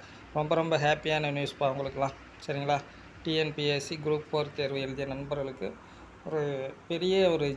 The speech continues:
ஜாக்பாட், அ, மகிழ்ச்சி, இப்ப என்னென்ன சொல்றது, அதெல்லாம் இது வேற.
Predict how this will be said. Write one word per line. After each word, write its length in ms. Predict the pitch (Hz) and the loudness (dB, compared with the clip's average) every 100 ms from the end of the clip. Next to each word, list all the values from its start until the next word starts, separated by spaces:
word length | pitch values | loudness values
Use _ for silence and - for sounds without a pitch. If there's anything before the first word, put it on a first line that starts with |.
| 131 | 2
ஜாக்பாட், 720 | 156 156 - 143 143 - - | 2 2 2 0 0 -8 -4
அ, 340 | 156 147 139 135 | -2 0 0 -2
மகிழ்ச்சி, 720 | 139 143 147 143 143 139 143 | -4 -4 -6 -6 -4 -2 -2
இப்ப 480 | 139 160 143 135 123 127 | -4 -4 -2 -2 -4 -8
என்னென்ன 400 | 143 151 165 160 | -8 -4 -2 -2
சொல்றது, 460 | 156 147 151 139 127 | -2 -2 0 0 0
அதெல்லாம் 640 | 131 139 151 139 131 127 - - - - - - - - - - - | -2 -2 0 0 -2 -8 -12 -18 -20 -20 -20 -20 -20 -20 -20 -18 -12
இது 160 | 143 | -2
வேற. 300 | 147 143 147 | 2 4 2